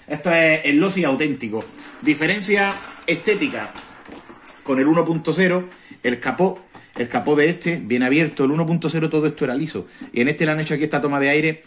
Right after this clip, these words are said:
que bueno, como veis no tiene cristales. Entonces también el aire pasa por ahí.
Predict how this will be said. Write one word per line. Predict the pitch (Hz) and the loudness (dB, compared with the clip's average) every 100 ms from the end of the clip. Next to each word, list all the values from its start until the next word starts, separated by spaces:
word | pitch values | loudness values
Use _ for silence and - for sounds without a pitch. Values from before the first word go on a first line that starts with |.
| - - | -14 -4
que | 110 | 0
bueno, | 131 | 0
como | 107 104 | 0 0
veis | 120 | 0
no | 131 127 | 0 0
tiene | 117 90 | -2 -4
cristales. | 92 - 139 90 - | -8 -6 -6 -6 -12
Entonces | - 95 104 | -12 -10 -10
también | 110 104 104 | -8 -8 -4
el | |
aire | 107 107 | -4 -4
pasa | 90 107 | -6 -8
por | 95 | -6
ahí. | 110 131 | -4 -4